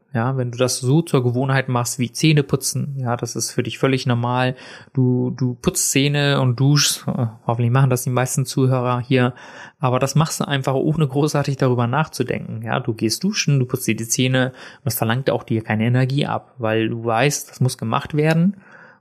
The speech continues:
und dann ziehst du es einfach durch. Und genauso musst du diese anderen Sachen auch betrachten. Und dann musst du einfach Schritt für Schritt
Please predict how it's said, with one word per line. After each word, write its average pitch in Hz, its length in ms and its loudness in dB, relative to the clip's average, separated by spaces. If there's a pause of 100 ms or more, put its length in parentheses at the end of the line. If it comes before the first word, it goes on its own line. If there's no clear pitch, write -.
(120)
und - 40 -2
dann 117 140 4
ziehst - 240 0
du 139 40 2
es 123 80 -4
einfach 107 300 -6
durch. 104 340 -8 (540)
Und 123 60 4
genauso 170 440 4
musst 175 220 0
du 151 40 -4
diese 151 260 0
anderen 160 240 2
Sachen 156 240 -2
auch - 160 0
betrachten. - 560 -4
Und 113 120 -2
dann 117 140 2
musst 147 240 2
du - 60 -2
einfach 123 400 -2
Schritt - 280 0
für 151 140 2
Schritt - 380 -2